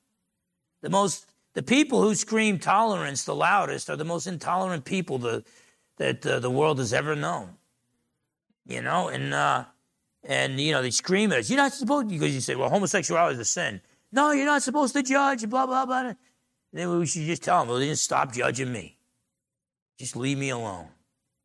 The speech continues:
Say you're not supposed to judge, and all you do is judge everybody who stands up for God's truth.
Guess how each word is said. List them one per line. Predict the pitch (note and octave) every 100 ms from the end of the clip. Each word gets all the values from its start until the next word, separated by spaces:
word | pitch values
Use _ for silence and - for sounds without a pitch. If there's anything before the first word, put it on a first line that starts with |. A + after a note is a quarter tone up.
| _ _ -
Say | - G#2
you're |
not | G#2+ A2
supposed | A#2 A2 G2+
to | G2
judge, | G2 A#2+ A2
and | G#2
all | A2+
you | A#2
do | A2 A#2+ A2+
is | F#2+ - _ _ _ _ -
judge | B2+ B2+ G#2+
everybody | A#2+ B2 A#2 A#2 G#2
who | G2+
stands | - A#2 A#2+ G#2
up | A#2 B2+ - _ _ _ _ -
for | - A#2
God's | A2+ A2+ A2 -
truth. | - E3 C3+ F2+